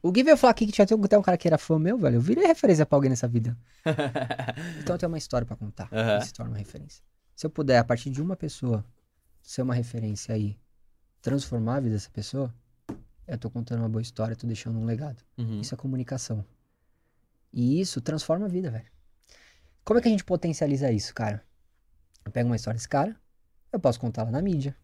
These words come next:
Speaker 1: posso contar ela na rede social, posso contar ela através de patrocinador, posso contar através de um relacionamento.
Speaker 2: Uhum.
Speaker 1: Isso é comunicação, velho. Eu só tenho que pensar nas estratégias dentro do meu conhecimento de comunicação, dentro da minha experiência, potencializar a minha equipe com o que eu aprendi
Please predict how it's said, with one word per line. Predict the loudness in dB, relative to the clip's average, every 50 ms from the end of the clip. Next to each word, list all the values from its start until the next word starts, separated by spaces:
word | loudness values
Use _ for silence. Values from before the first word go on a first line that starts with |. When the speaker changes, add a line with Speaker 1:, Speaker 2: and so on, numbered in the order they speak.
| _
Speaker 1:
posso | -4 -2 -2 -2
contar | -4 -4 -2 -2
ela | -2 -2
na |
rede | -2 -4 -4
social, | -6 -6 -2 -2 0 -2 -2 -4 -10 _ -6
posso | -6 -4 -4
contar | -4 -4 -4
ela | -4
através | -4 -4 -4 -4 -4
de | -4
patrocinador, | -4 -6 -6 -6 -6 -6 -4 -2 -2 -2 -2
posso | 0 -2 -2 -2
contar | -2 -4 -4 -4
através | -4 -2 -2 -2 0 0
de | 2
um | 0
relacionamento. | 0 0 -2 -2 -4 -4 -2 0 0 0 -2 -4 -10 -16 _
Speaker 2:
Uhum. | -10 -8 -6 -6 -6 -6 -8
Speaker 1:
Isso | -8 -10 -8
é |
comunicação, | -6 -6 -6 -6 -8 -12 -14 -12 -12 -12 -12
velho. | -12 -14 -16
Eu | -18 _ _ _ _ _ _ _ _ _ _ _ _ _ _ -10 -8
só | -6 -2
tenho | -2 -2 -2
que | 0
pensar | 0 0 2 2 2 4
nas | 4 4 4
estratégias | 2 2 2 0 2 2 2 2 2 2 0
dentro | -2 -2 -4 -2
do | -2 -2
meu | -2 -2
conhecimento | -2 -4 -6 -4 -2 -2 -2 -2
de | -4 -6
comunicação, | -6 -4 -4 -4 -4 -4 -4 -4 -2 -2
dentro | -2 -2 -2
da | -2 -2
minha | -2 -2
experiência, | -2 -2 -2 0 2 2 2 2 0 -2 -6 -8 -10 -10 -18 -20 -20 -20 -20 _ _ _
potencializar | 2 2 4 2 0 2 2 0 2 2 2 2
a | 2
minha | 0 0
equipe | -2 -2 -4 -4 -2 -2 -4 -4 _ _ -6 -2
com | -2 -2
o | 2
que | 4 4
eu | 4
aprendi | 4 4 0 0 0 0 0 0 -2 -2